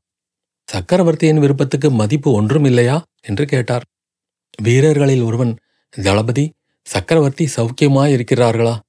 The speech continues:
நிச்சயந்தானா?" என்று கேட்டான். "இது என்ன கேள்வி?" என்று காலாந்தகர் சீறினார். "சக்கரவர்த்தியை பற்றி ஊரில் ஏதேதோ வதந்தி பரவியிருக்கிறது. நாங்களும் அவரை இன்று பார்க்க முடியவில்லை. அதனால் அவருடைய சுகத்தை பற்றி எல்லாரும் மிக்க கவலை அடைந்திருக்கிறோம்,"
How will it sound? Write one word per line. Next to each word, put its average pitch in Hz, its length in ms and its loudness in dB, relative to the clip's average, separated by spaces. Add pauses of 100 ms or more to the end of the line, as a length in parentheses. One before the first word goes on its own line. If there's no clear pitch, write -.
(120)
நிச்சயந்தானா?" 127 720 0 (200)
என்று 107 240 -6
கேட்டான். 120 420 -4 (720)
"இது 92 180 -6
என்ன 104 220 0
கேள்வி?" 143 520 0
என்று 123 320 -2
காலாந்தகர் 120 600 -2
சீறினார். 123 500 -4 (720)
"சக்கரவர்த்தியை 143 720 0
பற்றி 160 300 -4
ஊரில் 127 480 0
ஏதேதோ 117 640 2
வதந்தி 127 360 0
பரவியிருக்கிறது. 113 720 -4 (760)
நாங்களும் 143 600 2
அவரை 127 340 0
இன்று 120 260 0
பார்க்க 123 320 -2
முடியவில்லை. 117 520 0 (760)
அதனால் 110 440 -2
அவருடைய 131 400 0
சுகத்தை 123 420 0
பற்றி 139 320 -2
எல்லாரும் 127 460 2
மிக்க 92 320 -2
கவலை 131 360 0
அடைந்திருக்கிறோம்," 123 720 0